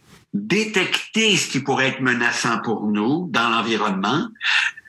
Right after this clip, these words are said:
c'est très important. Je reviens à ça, là, c'est le premier élément. Je me suis un petit peu égaré, là, mais je reviens au premier élément parce que juste ouvrir une page de nouvelles, là, et regarder les grands titres des nouvelles, là,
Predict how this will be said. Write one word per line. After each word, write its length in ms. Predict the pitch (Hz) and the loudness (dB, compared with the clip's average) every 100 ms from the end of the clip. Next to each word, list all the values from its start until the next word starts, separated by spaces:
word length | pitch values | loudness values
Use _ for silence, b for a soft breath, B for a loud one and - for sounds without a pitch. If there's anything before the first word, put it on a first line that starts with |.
| B | B
c'est 320 | - 113 - | -2 -2 0
très 400 | - 151 190 160 | 2 4 4 4
important. 520 | 135 127 - 147 117 - - | 2 0 0 0 0 -4 -4
Je 180 | 107 117 | -2 2
reviens 240 | 127 139 | 2 2
à 40 | |
ça, 180 | 123 151 | 2 0
là, 60 | 143 | 0
c'est 100 | - | 0
le 80 | 104 | -2
premier 320 | 123 131 127 | 0 0 2
élément. 340 | 120 110 127 | 2 2 0
Je 120 | 127 123 | 0 -2
me 40 | |
suis 140 | 107 | 0
un 60 | 120 | -2
petit 160 | 117 - | -2 -2
peu 80 | 135 | 0
égaré, 380 | 123 117 135 | 2 0 0
là, 80 | 151 | 0
mais 100 | 123 | 0
je 80 | 117 | 0
reviens 180 | 131 156 | 0 0
au 40 | |
premier 280 | 131 139 135 | 0 0 0
élément 380 | 120 110 143 170 | 2 2 2 0
parce 200 | 147 - | 0 0
que 280 | 147 143 - - B B B | 0 0 -2 -4 B B B
juste 720 | 135 127 254 226 - - - _ - - - - - - _ _ | -2 2 2 2 2 -2 -6 _ -20 -20 -20 -20 -20 -20 _ _
ouvrir 340 | 220 202 202 202 | 0 2 4 4
une 140 | 185 139 | 2 0
page 520 | - 185 180 156 127 | 2 2 4 2 0
de 140 | 139 | 0
nouvelles, 640 | 143 175 165 180 156 180 190 | 2 0 0 2 4 2 2
là, 240 | 190 208 - _ - - - - B B B B B - | 0 -2 -8 _ -20 -20 -14 -4 B B B B B -2
et 140 | 143 | 0
regarder 640 | 117 196 196 180 160 196 | 2 2 2 2 0 0
les 120 | 185 135 | 0 0
grands 300 | 143 185 180 | 0 0 0
titres 340 | - 208 175 | 0 0 2
des 140 | 147 | 0
nouvelles, 420 | 143 123 143 180 180 | 0 0 2 2 2
là, 220 | 175 | 0